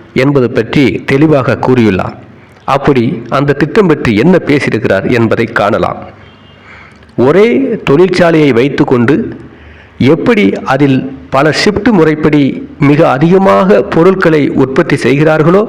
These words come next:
அதை போலவே இருக்கும் பள்ளிக்கூடத்தை வைத்துக்கொண்டு அதிலுள்ள ஆசிரியர்களையே வைத்துக்கொண்டு மிக அதிகமான பிள்ளைகளுக்கு ஷிப்ட் முறைப்படி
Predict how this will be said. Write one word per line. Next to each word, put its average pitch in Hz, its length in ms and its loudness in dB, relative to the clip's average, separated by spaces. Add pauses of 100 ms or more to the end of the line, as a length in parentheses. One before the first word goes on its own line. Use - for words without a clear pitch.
(1040)
அதை 156 380 2
போலவே 151 480 2 (880)
இருக்கும் 233 540 2
பள்ளிக்கூடத்தை 180 720 2
வைத்துக்கொண்டு 151 640 0 (760)
அதிலுள்ள 220 560 2 (300)
ஆசிரியர்களையே 202 680 2
வைத்துக்கொண்டு 160 920 0 (480)
மிக 202 360 4
அதிகமான 202 720 2
பிள்ளைகளுக்கு 147 680 2 (480)
ஷிப்ட் 247 440 0
முறைப்படி 170 640 2